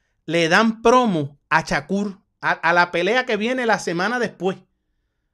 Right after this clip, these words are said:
no a la de Robeisy. Señores, y eso es una realidad, eso es una realidad. Yo no, yo no le hago un favor a Robeisy, a, a Top Rank también, porque nadie, es que nadie le interesa hablar de Robeisy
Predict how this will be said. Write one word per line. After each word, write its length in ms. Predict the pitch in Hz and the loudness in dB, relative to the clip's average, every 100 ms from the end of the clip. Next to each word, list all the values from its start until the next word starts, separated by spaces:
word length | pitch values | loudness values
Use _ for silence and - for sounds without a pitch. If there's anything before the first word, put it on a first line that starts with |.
| _ | _
no 260 | 139 147 214 | -8 -2 2
a 40 | |
la 100 | 254 | 4
de 100 | 254 | 2
Robeisy. 560 | 226 208 214 147 147 - _ _ _ | 2 4 2 2 -12 -18 _ _ _
Señores, 380 | _ 147 190 240 | _ -4 -2 0
y 80 | 180 | 0
eso 180 | 175 208 | 0 0
es 60 | |
una 160 | 226 220 | 0 0
realidad, 640 | 220 226 233 170 214 247 _ _ | 0 0 0 -2 -2 -6 _ _
eso 220 | 160 220 | -8 -2
es 40 | 226 | -2
una 160 | 233 | -2
realidad. 520 | 220 233 220 185 220 _ _ _ _ _ | -4 -2 -2 -2 -4 _ _ _ _ _
Yo 340 | 160 190 180 220 | -12 -4 -2 0
no, 180 | 247 196 | -2 0
yo 120 | 208 | -2
no 80 | 247 | 0
le 80 | |
hago 120 | 247 254 | 0 -2
un 80 | |
favor 240 | 233 220 233 | -2 0 0
a 60 | |
Robeisy, 460 | 220 202 220 220 214 | 0 0 0 -2 -6
a, 140 | - 165 | -4 0
a 180 | 175 180 | 0 -2
Top 160 | 165 147 | -4 -2
Rank 240 | 185 214 | -4 -2
también, 520 | 220 190 185 226 - _ _ _ | -6 -4 -4 -6 -16 _ _ _
porque 300 | - 175 196 | -8 -4 -4
nadie, 500 | 170 202 254 254 247 | 0 0 0 -4 -6
es 80 | 196 | -4
que 140 | 240 | -4
nadie 360 | 208 214 254 254 | -2 0 -2 -2
le 60 | 226 | -2
interesa 480 | 220 220 185 226 | -2 -2 -4 -2
hablar 240 | 254 214 220 | -4 -4 -4
de 80 | 240 | -8
Robeisy 580 | 233 208 247 247 220 | -10 -10 -12 -12 -20